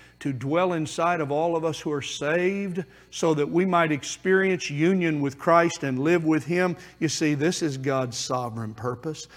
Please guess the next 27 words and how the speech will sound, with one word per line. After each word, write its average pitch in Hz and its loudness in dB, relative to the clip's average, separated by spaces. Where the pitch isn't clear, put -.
This 180 4
is 180 0
what 156 2
he 151 -2
seeks 143 -6
to 135 -8
do, 147 2
and 156 -2
he 156 -4
rules 160 -2
this 143 -4
very 147 0
moment 143 -2
with 135 -2
absolute 151 2
authority. 139 0
Our 143 0
God 175 0
is 170 -2
in 180 -2
the 175 -4
heavens. 139 -10
He 139 -8
does 147 2
whatever 135 -2
he 123 -8
pleases, 147 -10